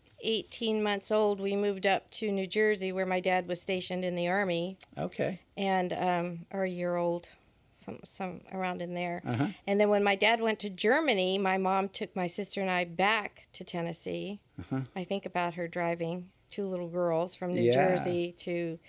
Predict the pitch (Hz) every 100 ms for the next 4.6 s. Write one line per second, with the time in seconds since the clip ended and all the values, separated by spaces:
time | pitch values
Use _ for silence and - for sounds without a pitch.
0 | - - - - - 214 185 180 277 285
1 | 214 214 226 156 156 - 135 123 135 135
2 | 127 - 127 123 120 135 131 139 - 113
3 | 113 104 98 - 240 220 214 202 254 320
4 | 254 190 - 170 175 165